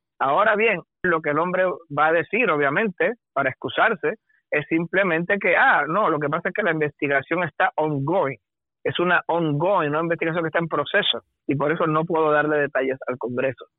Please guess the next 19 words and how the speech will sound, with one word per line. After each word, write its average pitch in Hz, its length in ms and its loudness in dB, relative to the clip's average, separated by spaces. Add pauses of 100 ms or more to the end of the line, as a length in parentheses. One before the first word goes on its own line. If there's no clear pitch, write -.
(120)
Desgraciadamente, 170 920 0
esa 170 160 -2
va 165 100 -4
a 156 60 -4
ser 165 140 -2
la 170 80 0
excusa 160 320 -6
que 160 100 -2
él 170 100 0
va 196 80 4
a 180 40 2
dar 143 220 0 (260)
y 180 80 -2
desgraciadamente 170 720 0
existe 170 340 -4
precedente 170 600 -2 (320)
en 139 240 0
los 135 140 -4
tribunales, 147 600 0